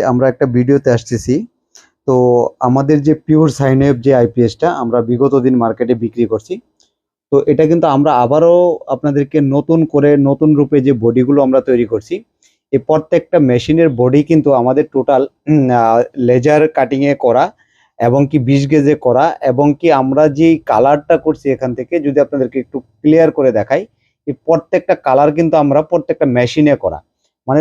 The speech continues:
লোকাল যে কালারগুলো করা হয় সেগুলো কিন্তু আমরা করিনি। আমরা শুধু আমাদের মতো করে আমরা যেহেতু সর্বোচ্চ চেষ্টা করতেছি আপনাদেরকে ভালো প্রোডাক্টটা হাতে তুলে দেওয়ার জন্য, আমরা সেই জিনিসটা তুলে ধরার জন্য। তবে এর পাশাপাশি আজকে আপনাদেরকে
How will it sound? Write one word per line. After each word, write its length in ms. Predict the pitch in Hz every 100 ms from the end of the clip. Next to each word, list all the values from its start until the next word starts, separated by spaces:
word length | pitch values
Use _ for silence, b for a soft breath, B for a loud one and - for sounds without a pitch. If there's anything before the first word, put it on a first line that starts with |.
| 147
লোকাল 260 | 135 135 170 165
যে 100 | 175
কালারগুলো 480 | 165 147 143 143 151
করা 220 | 143 113
হয় 180 | 117 180
সেগুলো 300 | - 151 151
কিন্তু 180 | 143 135
আমরা 180 | 117 123
করিনি। 380 | - 123 131 202 -
আমরা 240 | 131 139
শুধু 320 | 139 - 143 208 240 _ _ _ _ _ _
আমাদের 420 | 131 139 147 147 175 156
মতো 200 | 151 170
করে 240 | - 160 196
আমরা 220 | 151 143
যেহেতু 360 | 135 139 143 156 147
সর্বোচ্চ 440 | 156 160 156 160 165 151
চেষ্টা 220 | 139 151
করতেছি 320 | 143 147 147 156
আপনাদেরকে 400 | 156 135 127 135 104
ভালো 160 | 110 127
প্রোডাক্টটা 400 | 147 139 - 135
হাতে 260 | - - 131
তুলে 240 | 131 131
দেওয়ার 240 | 123 120 110
জন্য, 200 | 117 151 -
আমরা 220 | 139 127 127
সেই 200 | 151 139
জিনিসটা 240 | 135 123 123
তুলে 220 | 123 120
ধরার 220 | 101 95
জন্য। 120 | 92 98
তবে 200 | 151 170
এর 140 | 160 151 -
পাশাপাশি 460 | 147 170 170 165 180
আজকে 280 | 170 - 156 156 _ _ _ _ _ _ -
আপনাদেরকে 440 | 127 156 156